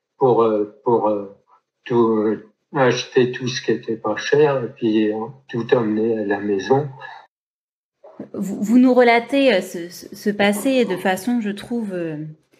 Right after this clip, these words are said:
Speaker 2: t-, très authentique et, et très, très, et presque aussi très positif, mine de rien. Alors,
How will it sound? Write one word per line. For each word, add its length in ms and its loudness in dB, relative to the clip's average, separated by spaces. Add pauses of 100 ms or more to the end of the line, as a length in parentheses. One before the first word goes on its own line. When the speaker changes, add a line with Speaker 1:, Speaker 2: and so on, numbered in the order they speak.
(380)
Speaker 2:
t-, 140 -8
très 300 2
authentique 680 2
et, 320 0
et 40 -4
très, 360 -4
très, 720 0
et 80 -6
presque 340 0
aussi 300 -4
très 460 0
positif, 720 -2
mine 320 0
de 80 2
rien. 320 2
Alors, 220 2